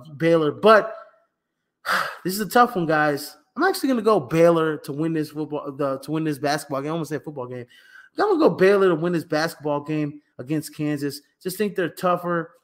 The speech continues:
um, right now. I know Kansas, you know, has kinda reeled back after losing three straight. Um, they've won, you know, what,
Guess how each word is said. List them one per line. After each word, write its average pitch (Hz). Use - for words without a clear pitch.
um, 139
right 156
now. 160
I 165
know 185
Kansas, 175
you 156
know, 139
has 139
kinda 139
reeled 156
back 151
after 139
losing 139
three 139
straight. 143
Um, 120
they've 123
won, 131
you 139
know, 127
what, 120